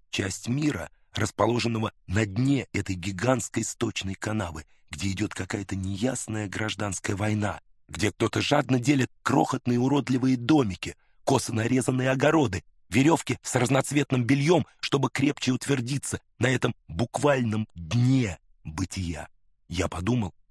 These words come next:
о китайском сновидце, про которого рассказал Чапаев, и ещё раз посмотрел вниз. Перед лицом неподвижно раскинувшегося вокруг мира, под спокойным взглядом изучающего мир неба, делалось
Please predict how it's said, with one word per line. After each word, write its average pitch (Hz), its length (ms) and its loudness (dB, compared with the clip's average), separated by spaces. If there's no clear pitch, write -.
о - 100 -2
китайском 101 580 -6
сновидце, - 680 -6
про - 140 -10
которого 80 440 -4
рассказал 90 440 -4
Чапаев, 85 520 -6
и 90 60 -4
ещё 98 300 -4
раз 95 160 -6
посмотрел 76 560 -10
вниз. 80 420 -10
Перед 78 260 -6
лицом 113 420 -4
неподвижно 101 800 -2
раскинувшегося 101 960 -4
вокруг 90 440 -4
мира, 80 400 0
под - 160 0
спокойным 113 580 0
взглядом 101 540 -2
изучающего 104 800 -2
мир 110 300 0
неба, 120 580 0
делалось 98 540 -2